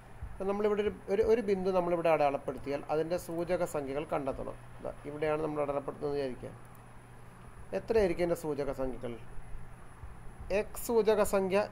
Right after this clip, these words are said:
ന്യൂനം ആറ് എന്നും അല്ലെങ്കിൽ മൈനസ് ആറ് എന്നും വൈ സൂചക സംഖ്യ മൈനസ് മൂന്ന് എന്നുമാണ് കിട്ടുന്നത്. ഇനി ഇവിടെയാണ് അടയാളപ്പെടുത്തുന്നതെങ്കിലോ, ജെ എന്ന ബിന്ദുവിൻ്റെ X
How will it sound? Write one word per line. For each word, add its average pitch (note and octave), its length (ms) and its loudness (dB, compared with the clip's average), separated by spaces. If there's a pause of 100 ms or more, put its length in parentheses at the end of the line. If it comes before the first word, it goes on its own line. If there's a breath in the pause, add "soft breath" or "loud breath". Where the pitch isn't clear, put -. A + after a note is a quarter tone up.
ന്യൂനം E3+ 720 4
ആറ് C3+ 160 0 (140)
എന്നും B2 380 -6 (160)
അല്ലെങ്കിൽ C#3+ 240 -4
മൈനസ് E3 540 2
ആറ് D3 200 6
എന്നും C3+ 540 -4
വൈ E3 260 4
സൂചക D#3 460 -2
സംഖ്യ C#3+ 340 -4
മൈനസ് D3 560 0
മൂന്ന് C#3+ 320 -2
എന്നുമാണ് C3+ 560 -4
കിട്ടുന്നത്. G3+ 400 -2 (2250)
ഇനി G3 100 2
ഇവിടെയാണ് G#3+ 500 8
അടയാളപ്പെടുത്തുന്നതെങ്കിലോ, D#3+ 920 4 (3250)
ജെ D3 400 4
എന്ന D#3 220 2
ബിന്ദുവിൻ്റെ D3+ 680 0
X - 500 -2